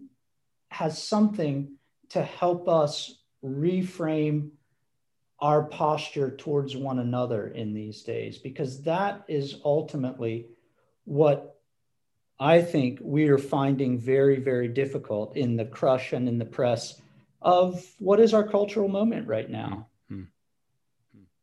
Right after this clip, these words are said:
Speaker 2: So does, is this, and let's take it back into Lent where you had us going, is this a time for us to reframe hunger then? Because I think we've all felt hunger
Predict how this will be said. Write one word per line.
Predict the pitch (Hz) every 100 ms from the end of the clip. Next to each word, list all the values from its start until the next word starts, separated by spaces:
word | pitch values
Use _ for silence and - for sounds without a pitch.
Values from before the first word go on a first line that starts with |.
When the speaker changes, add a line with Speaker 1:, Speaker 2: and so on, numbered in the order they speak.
| _ _ _ _ _ _
Speaker 2:
So | 156
does, | 160 180
is | - 151
this, | 196 170
and | 156
let's | 175
take | - 156
it | 147
back | 147 143
into | 135 123
Lent | 135 147
where | 117
you | 110
had | 123 107
us | -
going, | 123 120 107 95 - _ _ - - -
is | 127
this | 175 165
a |
time | 127 143 139
for | 127
us | 123
to | -
reframe | 113 120 - 113 98
hunger | 120 131 101
then? | 98 101
Because | 101 110
I |
think | 113 127
we've | 113 107
all | 113
felt | - 123 -
hunger | 107 98 98